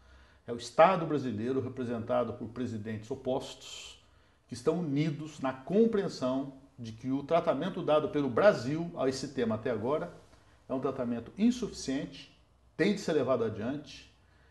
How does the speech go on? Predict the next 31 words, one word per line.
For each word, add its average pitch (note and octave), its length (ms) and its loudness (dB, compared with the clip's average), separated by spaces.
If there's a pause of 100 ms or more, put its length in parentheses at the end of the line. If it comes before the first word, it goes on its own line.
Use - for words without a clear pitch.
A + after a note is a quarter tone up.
(160)
e E3+ 80 -2
nesse F#3 380 4
sentido D3+ 680 -4
eu D3+ 240 2
ando D3 240 0
muito C3 720 0
animado A#2+ 720 -2
com B2+ 340 -2
os C3+ 260 4
desdobramentos, A#2+ 1120 -2 (540)
eh, A2+ 240 4
dessas A#2+ 380 -2
primeiras C3 380 -2
semanas A#2+ 640 4
de - 60 -10
trabalho A2 480 0
da A2 140 -6
comissão. A2+ 460 -8 (240)
Na F#3 180 6
dinâmica D3 800 2
pela A2 560 2 (380)
conquista A#2 540 -4
da A2 60 2
Comissão A2+ 380 -2
Nacional G#2 340 -4
da G2+ 100 -6
Verdade, G#2+ 640 2 (760)
eh, - 340 2
falta E3 420 4
ainda C3+ 320 2
ressaltar A#2+ 840 0